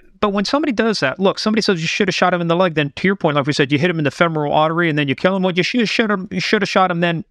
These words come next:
you should have missed the femoral artery. There, there's always that slippery slope of that argument. The whole point is when you're taught about the use of force, and I wanna ask you a clarifying question about that too, 'cause you used a different term than I would have used, but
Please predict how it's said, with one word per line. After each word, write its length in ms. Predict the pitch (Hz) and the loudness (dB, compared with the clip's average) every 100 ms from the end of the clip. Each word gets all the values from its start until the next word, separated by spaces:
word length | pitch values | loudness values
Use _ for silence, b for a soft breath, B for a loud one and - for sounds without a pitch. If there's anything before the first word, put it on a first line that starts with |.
| _ - | _ -6
you 80 | 165 | -4
should 220 | - 202 | 0 0
have 60 | 165 | 0
missed 200 | 185 - | 0 0
the 80 | |
femoral 360 | 165 175 160 147 | 0 0 0 0
artery. 500 | 156 147 135 110 107 B B B | 2 2 0 -4 -8 B B B
There, 180 | - 165 | 0 0
there's 280 | 147 170 - | 2 0 0
always 340 | 196 196 233 | 0 0 0
that 160 | - 156 | 0 -2
slippery 440 | - 196 190 170 | -2 -2 0 0
slope 280 | 143 180 160 | 0 0 0
of 80 | 156 | 0
that 100 | 135 | 2
argument. 400 | 143 151 143 131 | 2 0 0 0
The 80 | 139 | 0
whole 140 | 214 | 0
point 240 | 226 208 180 | -2 0 0
is 220 | 170 - B B B B - | 0 -4 B B B B -2
when 120 | 147 | 0
you're 140 | 143 | 0
taught 320 | - 175 214 - _ - | 0 -2 -2 -6 _ -4
about 300 | 156 151 - | 0 0 0
the 80 | 127 | 0
use 280 | 135 156 226 | 0 0 -2
of 60 | |
force, 640 | - 180 165 165 - - - | -2 0 0 -2 -4 -6 -2
and 140 | 190 160 | -2 0
I 100 | 160 | -2
wanna 240 | 165 233 | 0 2
ask 200 | 240 - | 2 0
you 60 | 175 | -2
a 40 | |
clarifying 460 | - 180 165 165 143 | 0 0 0 0 0
question 300 | - 147 151 | 0 0 0
about 200 | 135 131 | -2 -2
that 100 | 131 | -2
too, 140 | - | -2
'cause 160 | - 127 | 0 0
you 80 | 156 | 2
used 240 | 175 160 143 | 0 0 0
a 60 | |
different 320 | 123 143 135 | 0 0 -2
term 360 | - 139 127 123 | 0 0 0 0
than 160 | 135 123 | -2 0
I 160 | 139 135 | 0 2
would 160 | 131 | 0
have 120 | 120 | 0
used, 240 | 123 120 - | 2 0 2
but 180 | 131 | -2